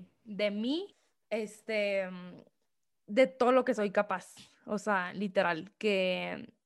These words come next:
a veces soy mi peor enemigo, literal, o sea, como que mi peor, ¿cómo se dice? Ju-, este, mi peor juez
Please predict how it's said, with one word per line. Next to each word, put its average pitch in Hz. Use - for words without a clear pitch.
a 202
veces 185
soy 208
mi 208
peor 180
enemigo, 190
literal, 180
o 185
sea, 185
como 175
que 175
mi 180
peor, 175
¿cómo 208
se 208
dice? 185
Ju-, -
este, 185
mi 208
peor 190
juez -